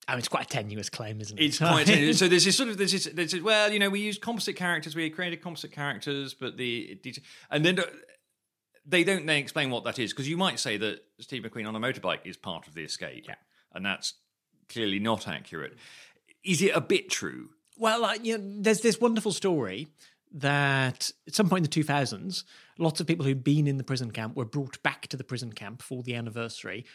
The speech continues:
Speaker 1: and they watched the film.
Speaker 2: <laughs>
Speaker 1: You know, many of them had seen it, many of them hadn't seen it, and the sort of the general, the general feeling of sort of former inmates at the, um, Stalag was, um,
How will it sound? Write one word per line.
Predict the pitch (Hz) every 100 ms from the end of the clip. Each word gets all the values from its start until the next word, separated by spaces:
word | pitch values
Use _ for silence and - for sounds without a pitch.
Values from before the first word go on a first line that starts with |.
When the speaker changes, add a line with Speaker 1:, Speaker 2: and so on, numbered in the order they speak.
| -
Speaker 1:
and | 139 120
they | 127
watched | 127 131 - -
the | 135
film. | - 160 - _ - -
Speaker 2:
<laughs> | 220 220 208 196 220 196 -
Speaker 1:
You | 160
know, | 131
many | 156 160
of |
them | 147
had | 127
seen | - 123 113
it, | 151
many | 143 127
of |
them | 120 113 -
hadn't | 131 127 107
seen | - 98
it, | 107 -
and | 160
the | 165 156 - - -
sort | - 175
of |
the | 160
general, | 147 202 220 202 185 160
the | 160
general | 151 233 254 220
feeling | - 214 202 180 156
of | 147 131
sort | 165 156
of | 151
former | 123 - 165 147 143 -
inmates | 156 143 131 127 -
at | 143 -
the, | 135
um, | 123 123 120
Stalag | - 151 139 120
was, | 131 131 135
um, | 131 127 123